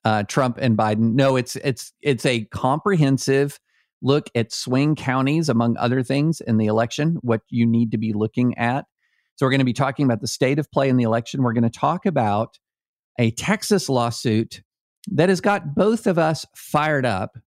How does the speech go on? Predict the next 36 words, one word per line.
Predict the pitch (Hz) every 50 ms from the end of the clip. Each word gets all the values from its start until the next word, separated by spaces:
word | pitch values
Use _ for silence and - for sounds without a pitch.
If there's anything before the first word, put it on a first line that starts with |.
| _ _ -
um, | 123 113 110 107 104 - -
about | 120 110 117 123 131 139
voting | 135 143 147 131 120 107
rights. | 95 90 92 107 135 - - - - _ _ _ _ _ _ _ _ _ _ _ _ -
Uh, | - 131 139 135
we're | 131 143 156 151
also | - 139 151 180 180 - 202 196 190 170
going | 151 151 151 151 151 156
to | - 156 147 - -
offer | 131 131 139 143 - - 151 139 131 127 131 - _ _ _ _ _ _ _ _ -
our | 123 147
predictions | 147 - - 170 147 147 190 185 - - 113 92 73 - - - - - _ _
so | - - - 123
that | 117 127 123 123 107 _ - - - _ _ _ _ _ _ _ _ _ _ _ _ -
that's | - 127 143 - -
the | 190 175
possibly | - 165 156 160 165 - 190 170 165 170 165
humiliating | 147 160 156 165 170 180 175 156 127 113 107 101 101 -
part. | - 95 87 85 - -
See, | - 143 135 143
I'm, | 170 190 185
I'm | 143 160 175 190
already | 196 196 170 151 147
out | 143 156 147 -
there, | 113 107 98
Sarah. | - - 107 104 104 -
I've | 127 127 139 151
even | 165 151 139 135 120 107
put | - - - 175 175 - - 127
a | 123 117
map. | 117 120 135 143 113 95 87 _ -
I | 107 104
put | - - 160 156 -
my | 156 147 127
projected | - 127 113 110 - 135 143 147 - 175 156 135
map | 127 123 131 131 113 98 90 - _